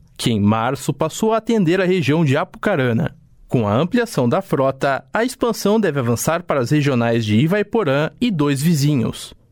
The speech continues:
A previsão é de que ainda no primeiro semestre deste ano, o atendimento também seja estendido para Venceslau Braz e Pato Branco,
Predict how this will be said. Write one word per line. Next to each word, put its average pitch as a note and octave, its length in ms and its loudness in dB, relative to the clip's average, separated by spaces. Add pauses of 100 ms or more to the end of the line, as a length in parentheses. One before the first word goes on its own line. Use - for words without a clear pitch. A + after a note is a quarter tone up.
(140)
A C3+ 120 -2
previsão C3+ 760 0
é B2+ 60 -2
de B2+ 120 -6
que - 120 -2
ainda A3+ 280 0
no G#3+ 120 0
primeiro E3 360 0
semestre C3 560 0
deste B2+ 360 -2
ano, C#3 440 0 (140)
o B3+ 140 2
atendimento F#3+ 600 0
também E3+ 280 0
seja C3 280 0
estendido F3+ 600 -2
para A#2 260 -2
Venceslau D#3+ 640 0
Braz C#3+ 480 -2 (140)
e B3+ 100 0
Pato F3 320 -6
Branco, C#3 540 -2